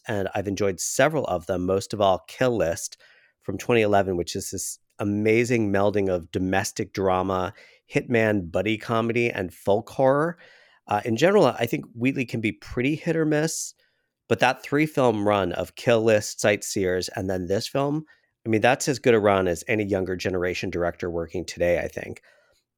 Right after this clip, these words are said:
And after this film, he kind of branched out and started doing, dare I say, more mainstream fare with bigger actors. Unfortunately, Armie Hammer, uh,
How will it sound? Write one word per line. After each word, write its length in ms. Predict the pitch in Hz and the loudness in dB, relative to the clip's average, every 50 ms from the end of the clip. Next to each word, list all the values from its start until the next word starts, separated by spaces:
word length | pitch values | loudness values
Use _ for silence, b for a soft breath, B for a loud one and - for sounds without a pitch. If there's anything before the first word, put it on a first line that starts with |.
| _ _ - | _ _ -4
And 480 | 110 104 104 101 101 104 101 98 95 - - | -2 0 2 2 2 2 2 0 -2 -4 -2
after 240 | 104 117 156 - 165 143 | -2 -2 0 0 0 0
this 160 | 143 135 - | 0 0 0
film, 240 | - 151 143 143 135 | 2 2 2 2 0
he 100 | 131 110 | -2 -4
kind 380 | - - - 131 131 147 160 | -6 -8 -4 -2 -2 0 -2
of 120 | 160 156 - | -4 -4 -2
branched 400 | 151 143 139 139 127 - - - | -2 -2 -2 -2 -4 -6 0 2
out 340 | 131 127 131 131 - - - - | 2 2 2 2 -2 -4 -6 -8
and 120 | 110 101 | -8 -4
started 280 | - - 120 117 117 113 | 0 0 0 0 0 0
doing, 340 | 120 117 117 113 110 107 | 2 2 4 4 2 2
dare 200 | 104 117 104 101 101 | 2 2 4 4 4
I 100 | 107 110 | 4 2
say, 200 | - - 110 107 | 0 -2 -2 0
more 220 | 107 101 98 95 | 0 0 0 0
mainstream 760 | 92 95 92 98 107 110 107 - - - 123 120 117 120 120 | 0 -2 0 0 0 -2 -4 -6 -8 -4 -2 -2 0 0 -2
fare 520 | 113 - - 127 117 117 117 117 120 127 - b b b b b b b - | -4 -2 0 2 2 2 2 2 0 -2 -6 b b b b b b b -8
with 180 | 98 - - - | -8 -6 -2 2
bigger 260 | 113 104 98 107 104 | 2 4 4 4 2
actors. 800 | 98 98 92 101 - - - 110 110 110 117 123 - - - - _ _ _ _ _ _ _ _ _ _ - | 4 2 0 0 -2 0 0 2 2 2 2 -2 -4 -8 -8 -10 _ _ _ _ _ _ _ _ _ _ -4
Unfortunately, 680 | 107 101 - - 113 107 101 - - 113 101 104 101 98 | -4 -4 0 4 4 4 4 2 -2 -2 0 0 0 0
Armie 380 | 95 92 98 98 104 101 95 107 | 0 0 0 0 2 0 0 0
Hammer, 540 | 107 101 90 90 95 101 110 131 147 - _ _ - - | 0 0 0 2 2 0 0 -2 -4 -10 _ _ -8 -4
uh, 260 | 92 90 90 87 90 | -2 -2 -2 -2 -4